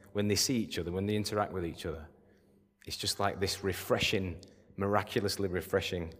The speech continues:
experience. It's almost, as David describes it, it's almost like nature is on their side, like miracles can happen, like there's gonna be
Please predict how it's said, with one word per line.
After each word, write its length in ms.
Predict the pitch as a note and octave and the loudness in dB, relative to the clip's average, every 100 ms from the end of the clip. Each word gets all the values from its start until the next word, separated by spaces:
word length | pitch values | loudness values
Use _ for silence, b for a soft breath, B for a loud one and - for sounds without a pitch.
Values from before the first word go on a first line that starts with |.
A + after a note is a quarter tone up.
| - b b b b | -20 b b b b
experience. 520 | D#2+ - A2 F#2+ F#2 | -4 0 2 2 2
It's 140 | G2+ C3 | 2 6
almost, 440 | C#3 A#2+ G2 - | 8 8 4 0
as 140 | G2 F#2 | -2 0
David 260 | G#2 F#2+ | 2 0
describes 400 | F#2 - F#2 F2 | -2 -2 -2 -2
it, 40 | F#2+ | -2
it's 100 | - | 0
almost 240 | A#2+ A2 | 0 2
like 140 | G#2 F#2+ | 2 2
nature 540 | G2 G#2+ - - D#2 - - - | 2 2 2 -4 -4 -6 -16 -8
is 100 | F#2 | -4
on 140 | F2+ | -2
their 180 | F2+ E2 | -2 -4
side, 440 | - F2+ E2+ D2+ - _ _ _ _ _ - | -4 -4 -4 -8 -16 _ _ _ _ _ -4
like 140 | F#2+ | -2
miracles 680 | G2+ G#2+ G#2+ G#2 F#2 E2 - | 2 2 2 0 -2 -2 -4
can 160 | F#2 | -4
happen, 300 | E2 E2+ D#2+ - - - - _ _ - - | -2 -4 -6 -14 -18 -20 -20 _ _ -16 0
like 220 | F#2 - | 0 2
there's 140 | F#2+ | 0
gonna 260 | - G#2+ G#2 | 2 0 0
be 540 | F#2+ A2 G2+ F2 D#2 | 2 4 4 0 -4